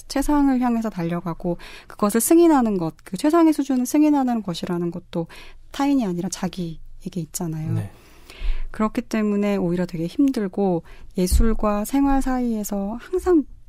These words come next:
Speaker 1: 고민할 수밖에 없고,
Speaker 2: 음.
Speaker 1: 이제 그런 활동인데, 특히 우리가 예술을 감상할 때도
Speaker 2: 네.
Speaker 1: 어떤 것을 훌륭한 예술이라고 보느냐.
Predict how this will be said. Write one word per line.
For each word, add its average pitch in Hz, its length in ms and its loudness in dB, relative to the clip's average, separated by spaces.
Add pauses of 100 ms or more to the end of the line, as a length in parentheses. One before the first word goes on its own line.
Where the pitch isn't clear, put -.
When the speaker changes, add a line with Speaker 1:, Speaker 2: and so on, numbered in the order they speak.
(100)
Speaker 1:
고민할 208 480 2
수밖에 175 460 -8
없고, 147 180 -8
Speaker 2:
음. 117 560 -2
Speaker 1:
이제 170 420 -8
그런 190 680 -2
활동인데, 220 1120 -2 (440)
특히 - 200 0
우리가 226 300 2
예술을 247 420 0
감상할 254 540 2
때도 165 640 -4 (200)
Speaker 2:
네. 117 80 -2
Speaker 1:
어떤 320 320 4
것을 262 240 2
훌륭한 285 380 4
예술이라고 165 580 -6
보느냐. 170 560 -4